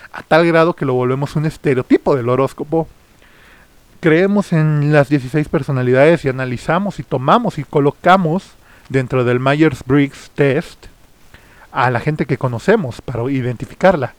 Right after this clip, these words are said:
Y es bastante curioso porque al final de cuentas el test está construido en simple y sencillamente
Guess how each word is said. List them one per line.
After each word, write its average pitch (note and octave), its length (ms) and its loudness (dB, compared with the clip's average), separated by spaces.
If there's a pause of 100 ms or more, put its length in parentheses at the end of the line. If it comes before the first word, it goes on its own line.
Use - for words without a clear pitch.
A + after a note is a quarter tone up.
(600)
Y D#3+ 360 0
es D#3 80 0
bastante G3 360 0
curioso F3 380 0
porque - 240 -2
al A#2+ 60 -2
final C3 200 -4
de D#3 60 -4
cuentas D3+ 420 -6
el C#3+ 140 -6
test - 400 2 (920)
está - 220 0
construido D#3 800 2
en C#3 500 -2
simple C3+ 280 -6
y E3 40 -2
sencillamente C#3+ 680 -4